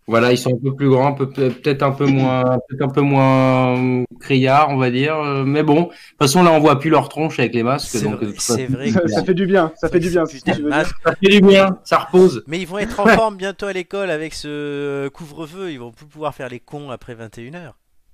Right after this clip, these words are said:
Speaker 1: C'est
Speaker 3: Mm.
Speaker 1: ça. Bah, je, c'est, je les ai sondés tout à l'heure. Je leur ai dit, ça vous change quelque chose ? Il fait, bah non, on picolera et puis, euh,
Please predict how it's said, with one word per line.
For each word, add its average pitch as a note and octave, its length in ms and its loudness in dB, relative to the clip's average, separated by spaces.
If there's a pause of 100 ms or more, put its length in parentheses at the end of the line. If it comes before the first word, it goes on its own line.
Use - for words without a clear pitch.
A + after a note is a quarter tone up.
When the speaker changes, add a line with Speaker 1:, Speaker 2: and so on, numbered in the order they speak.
(300)
Speaker 1:
C'est - 220 -16
Speaker 3:
Mm. - 40 -12
Speaker 1:
ça. A2 280 -4 (100)
Bah, C3 140 6
je, D#3 80 2
c'est, G#3 400 2
je F#3 80 -4
les E3 140 0
ai D#3 40 -2
sondés F3+ 340 0
tout F#3 200 -10
à D3+ 100 2
l'heure. G#3+ 180 0
Je E3+ 60 -4
leur C#3 160 2
ai C#3+ 80 2
dit, E3 80 -10
ça D3+ 140 -2
vous C3+ 100 2
change C3+ 260 -2
quelque C#3+ 180 -2
chose ? G3 220 0
Il D#3+ 80 -2
fait, C3 140 2
bah B2+ 160 2
non, D3 120 2
on E3+ 100 -2
picolera C#3 580 2
et C#3+ 80 0
puis, B2+ 260 -2
euh, A2 120 -2